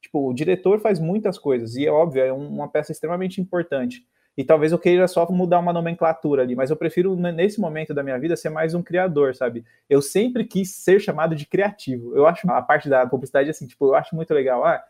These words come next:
quem são aqueles ali?" São os criativos. Fala, "Porra, os caras são criativos, velho. Se eu chegar neles e falar assim, cria alguma coisa", tá ligado?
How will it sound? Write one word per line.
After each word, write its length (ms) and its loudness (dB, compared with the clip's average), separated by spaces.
quem 140 0
são 140 -2
aqueles 260 -2
ali?" 160 0
São 120 -4
os 120 -8
criativos. 560 -4
Fala, 240 -10
"Porra, 380 -6
os 80 -20
caras 200 -6
são 100 -16
criativos, 720 -8
velho. 320 -2
Se 80 -12
eu 60 -4
chegar 320 4
neles 180 2
e 20 0
falar 140 0
assim, 160 2
cria 220 4
alguma 280 2
coisa", 280 4
tá 80 0
ligado? 320 2